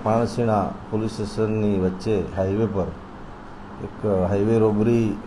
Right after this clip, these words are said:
થયેલી અને એમાં સુરેન્દ્રનગર પોલીસ તરફથી અમને એવી માહિતી પ્રાપ્ત થઈ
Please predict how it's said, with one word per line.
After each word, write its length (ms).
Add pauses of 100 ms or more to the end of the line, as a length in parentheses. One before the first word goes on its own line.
(120)
થયેલી 320 (1080)
અને 140
એમાં 560 (920)
સુરેન્દ્રનગર 520
પોલીસ 520
તરફથી 640 (520)
અમને 240
એવી 220
માહિતી 300
પ્રાપ્ત 480
થઈ 260